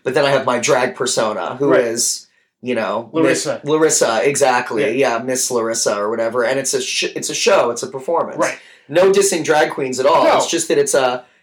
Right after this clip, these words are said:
Speaker 1: it's a different thing.
Speaker 2: Yeah.
Speaker 1: Yeah.
Speaker 2: But also very dance music and muscly
Speaker 1: Mm-hmm.
Speaker 2: and looks obsessed in a
Speaker 1: Yeah.
Speaker 2: certain way that, or when I was growing up, there were no queer role models. There were, there was nobody queer in the public eye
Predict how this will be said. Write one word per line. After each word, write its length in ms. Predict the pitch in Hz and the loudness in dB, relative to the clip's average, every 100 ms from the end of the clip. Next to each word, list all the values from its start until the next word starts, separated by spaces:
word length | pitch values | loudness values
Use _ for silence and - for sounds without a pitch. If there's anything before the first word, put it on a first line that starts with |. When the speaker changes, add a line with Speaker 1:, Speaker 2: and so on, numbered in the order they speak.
| _ | _
Speaker 1:
it's 180 | 165 165 | -2 0
a 60 | |
different 320 | 170 180 147 135 | 0 0 -2 -2
thing. 360 | 139 98 95 | -2 -2 -2
Speaker 2:
Yeah. 160 | 131 156 | 0 2
Speaker 1:
Yeah. 320 | 151 151 - | 2 0 -2
Speaker 2:
But 140 | - 185 | 0 2
also 400 | 175 165 190 175 | 2 0 -2 -2
very 640 | 175 160 170 165 156 131 | 0 0 2 0 -2 -2
dance 340 | 190 175 165 170 | 0 0 0 -4
music 460 | 170 147 165 160 | -6 -4 -4 -4
and 240 | 151 147 147 | -6 -6 -2
muscly 760 | 160 160 160 156 151 151 147 | -2 -2 -2 -2 0 -2 -2
Speaker 1:
Mm-hmm. 500 | - 143 139 156 208 | -2 -2 0 0 -2
Speaker 2:
and 120 | - - | -6 -16
looks 440 | 151 165 190 - | -6 -4 -4 -6
obsessed 680 | 170 139 - 160 147 - - - | -12 -10 -2 2 2 -2 -10 0
in 140 | 240 | 2
a 40 | 202 | 2
Speaker 1:
Yeah. 140 | 151 | 4
Speaker 2:
certain 260 | 240 233 220 | 4 4 2
way 220 | 208 190 | 2 2
that, 260 | 185 165 - - | 0 -4 -10 -2
or 120 | 180 | 2
when 120 | 165 | 4
I 80 | 160 | 4
was 100 | 175 | 2
growing 300 | 143 160 151 | 2 2 4
up, 220 | 143 139 | 2 0
there 140 | - 156 | 0 2
were 160 | 147 | 2
no 500 | 147 147 147 143 139 131 | 2 4 4 2 0 -4
queer 680 | - 165 151 143 135 131 - | -2 2 2 2 -2 -6 -4
role 260 | 143 143 | 2 2
models. 580 | 139 131 127 123 120 - - | 4 0 0 -4 -8 -6 0
There 100 | 147 | 2
were, 120 | 147 | 2
there 140 | 151 | 2
was 180 | 147 147 | 0 0
nobody 400 | 156 180 156 151 | 2 4 4 2
queer 400 | - - 156 147 | -4 0 0 0
in 240 | 147 156 139 | -4 -6 -8
the 60 | |
public 360 | 131 147 139 131 | -8 -6 -6 -4
eye 440 | 131 156 131 127 | -2 0 -2 -6